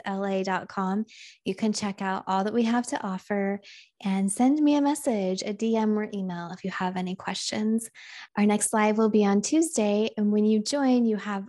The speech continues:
automatic access to the masterclass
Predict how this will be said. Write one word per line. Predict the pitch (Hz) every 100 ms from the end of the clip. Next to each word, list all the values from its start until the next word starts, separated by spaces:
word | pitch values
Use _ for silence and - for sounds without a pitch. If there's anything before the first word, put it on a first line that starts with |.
| -
automatic | 214 226 247 233 233 226
access | 196 - - 196 202 - -
to | 208 190 185 190 - - _ _ _ -
the | 202
masterclass | 202 214 226 - 254 - 226 214 214 -